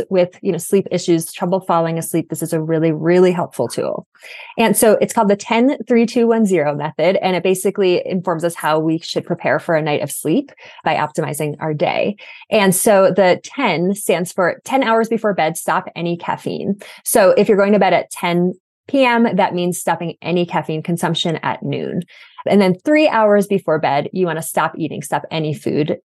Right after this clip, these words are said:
We've talked about this in the past, but the more that you eat close to bedtime, your body is taking up a whole lot of energy to digest overnight when a whole lot of other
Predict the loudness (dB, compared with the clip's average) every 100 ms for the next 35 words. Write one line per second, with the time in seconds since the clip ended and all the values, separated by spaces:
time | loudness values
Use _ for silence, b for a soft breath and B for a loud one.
0 | _ 0 0 0 -6 -2 0 0 0 2
1 | 2 2 0 0 2 0 0 B B 0
2 | 2 4 4 2 2 0 -2 -4 -6 _
3 | -20 -8 -4 -4 -2 0 0 -2 -2 0
4 | 0 0 0 -2 -4 -8 -6 -6 -6 -8
5 | -2 2 4 2 0 -4 -2 -2 -2 -2
6 | -2 -2 -2 -2 0 2 2 2 0 -2
7 | -4 -4 -2 0 -2 -4 -2 0 -2